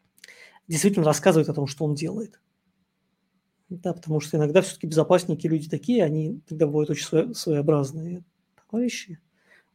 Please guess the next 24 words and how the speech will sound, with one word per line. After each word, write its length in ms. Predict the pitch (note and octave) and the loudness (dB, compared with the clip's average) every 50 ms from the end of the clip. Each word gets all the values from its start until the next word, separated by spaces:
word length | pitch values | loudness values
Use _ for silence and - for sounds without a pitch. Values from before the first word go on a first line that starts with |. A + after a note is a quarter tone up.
| _ - | _ -10
А 80 | D3+ | -2
тут 220 | - A3 A#3+ A#3 - | -2 -2 -2 0 2
прям 800 | E3+ E3 G3 A#3 B3 A3 G#3+ G#3+ A#3 C4+ D4+ D4+ D4 D4+ C4 | 4 4 6 4 2 0 -2 -4 -6 -8 -10 -12 -8 0 4
рассказывает, 480 | F#3+ F3 E3+ F3 - C4+ C4 A#3 - F3+ | 6 6 6 6 4 6 6 6 4 2
рассказывает 440 | E3 - - F#3+ F3 E3 E3 D#3+ E3+ | 0 4 4 4 4 4 2 0 0
интересно 680 | D#3 D3 - F3 F3 A3 A#3+ - - - G3 F3+ E3+ - | -2 0 0 2 2 2 2 0 -2 -2 -2 0 0 -2
и, 600 | D4 C4 G#3+ F3 E3 E3+ E3+ E3 E3+ D#3+ D#3+ - - - _ - - - _ _ | -4 -6 -6 -6 -4 -4 -2 -2 -2 -4 -4 -6 -12 -20 _ -20 -20 -20 _ _
по 120 | E3+ D3+ | 0 4
крайней 260 | - F3 F3 E3+ E3 | 6 6 6 6 6
мере, 340 | E3 E3 D#3 D#3 D#3 D#3+ D#3 - _ _ | 4 4 4 2 0 -2 -4 -10 _ _
из 140 | - - - | -8 -2 2
того, 220 | - F3 E3 E3+ | 2 2 2 2
что 160 | D#3+ - - D#3 | 0 -2 -4 -2
я 140 | C#3+ D3+ | -2 0
вижу, 280 | D3+ F#3 A#3+ B3 A#3 F#3+ | 2 2 0 2 0 0
делает 340 | D3 D3+ F3+ G3 F#3 E3 D3 | 2 2 2 4 4 2 0
действительно 480 | D3+ C#3 - - G3 G3 - - - | -4 -10 -8 -8 -10 -8 -4 -6 -6
полезные 580 | E3+ - _ - D#3 D#3 E3 D#3 C3+ D#3+ D3 C#3+ | -6 -4 _ 0 2 4 4 2 2 0 -4 -2
вещи, 300 | D#3+ G#3 G#3 - - - | -2 -2 -2 -4 -6 -6
не 120 | D#3 C#3+ C#3+ | -6 -6 -2
просто 340 | C#3+ D#3+ D#3 D3+ - - E3 | -2 -2 -2 -2 -6 -12 -14
там, 280 | - F3+ F3+ F3+ E3+ - _ _ _ _ - - _ _ _ _ _ _ _ _ | -14 -14 -16 -16 -16 -20 _ _ _ _ -20 -20 _ _ _ _ _ _ _ _
не 60 | - - _ | -20 -20 _
знаю, 280 | G#3 G3+ G3+ G3+ _ | -18 -18 -18 -20 _